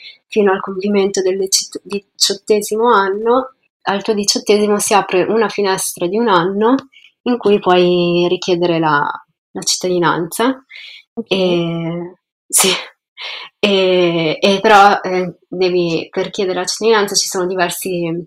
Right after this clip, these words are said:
Speaker 1: eh, ci sono diverse condizioni, tra cui il, l'aver, eh, passato diciotto anni, eh, consecutivamente in Italia. Infatti poi anche questo è un problema.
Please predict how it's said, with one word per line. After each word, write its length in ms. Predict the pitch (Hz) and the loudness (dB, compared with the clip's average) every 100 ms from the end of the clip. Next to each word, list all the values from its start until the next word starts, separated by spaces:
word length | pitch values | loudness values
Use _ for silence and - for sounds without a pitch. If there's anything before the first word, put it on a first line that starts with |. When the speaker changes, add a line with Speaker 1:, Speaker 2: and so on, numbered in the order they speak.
| _ | _
Speaker 1:
eh, 360 | 185 175 170 165 | -2 -2 -2 -4
ci 100 | - | -2
sono 180 | 196 | 0
diverse 320 | 190 185 - - | 0 -2 -4 -8
condizioni, 640 | 190 208 262 - 202 208 | -8 -6 -4 -2 0 0
tra 160 | 208 220 | -4 -2
cui 300 | 190 196 202 - - - | 0 0 -2 -10 -18 -14
il, 240 | 190 196 170 | -8 -6 -2
l'aver, 480 | 202 202 196 190 190 | -2 0 0 0 -2
eh, 760 | 180 170 170 170 175 170 175 _ _ | 0 0 0 -2 -4 -6 -10 _ _
passato 420 | 185 185 196 190 | -8 -4 -4 -4
diciotto 520 | 185 190 190 - - | -6 -4 -6 -6 0
anni, 580 | 202 175 185 185 180 175 | 2 4 2 0 2 0
eh, 340 | - 185 180 175 | -4 -6 -4 -4
consecutivamente 1200 | 196 180 185 185 - 190 208 180 175 175 175 170 - | -4 -4 -4 -6 -6 0 2 4 2 -2 0 0 0
in 120 | 170 | -4
Italia. 500 | 170 156 160 170 170 - _ _ _ _ _ _ _ - - - - | 0 2 2 0 -2 -6 _ _ _ _ _ _ _ -20 -20 -20 -10
Infatti 260 | - 185 196 | -8 -4 -2
poi 540 | 196 180 170 165 170 | 2 4 4 2 0
anche 280 | 170 180 170 | -2 -4 -6
questo 300 | - 190 - | -10 -6 -4
è 20 | 180 | -4
un 40 | |
problema. 560 | 175 196 180 175 165 | -4 -2 0 2 0